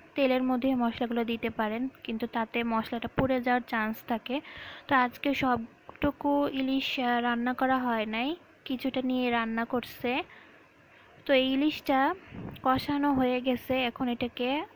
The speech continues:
উঠায় নিতেছে। আর, আহ, ইলিশের মধ্যেই যদি সবজিগুলো দেওয়া হয়, তাহলে নাড়াচাড়াই ইলিশটা ভাঙ্গা যেতে পারে, এই কারণে উঠায় নিতেছে, উঠায় নেওয়াই ভালো। তো এগুলো উঠানোর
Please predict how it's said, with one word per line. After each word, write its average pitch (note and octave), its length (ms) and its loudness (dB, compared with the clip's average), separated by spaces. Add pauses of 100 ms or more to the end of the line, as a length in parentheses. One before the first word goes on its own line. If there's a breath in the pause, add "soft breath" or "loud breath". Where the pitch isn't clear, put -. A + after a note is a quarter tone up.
(100)
উঠায় C#4 340 2
নিতেছে। B3+ 540 0 (520 loud breath)
আর, A#3 400 0 (580)
আহ, A#3 280 -2 (120)
ইলিশের D4 440 2
মধ্যেই C4+ 600 2
যদি B3+ 560 0
সবজিগুলো C4+ 560 2
দেওয়া A#3 300 2
হয়, B3 160 0
তাহলে B3 280 0
নাড়াচাড়াই A#3+ 680 2
ইলিশটা A#3 600 0
ভাঙ্গা A#3 420 0
যেতে B3 280 2
পারে, A3+ 360 0 (380 loud breath)
এই C4 180 4
কারণে C4 560 4
উঠায় B3+ 360 0
নিতেছে, A#3+ 560 -2 (300)
উঠায় B3+ 300 0
নেওয়াই B3+ 360 4
ভালো। A#3 460 0 (1080 loud breath)
তো C#4+ 60 2
এগুলো D4 260 6
উঠানোর D4+ 400 2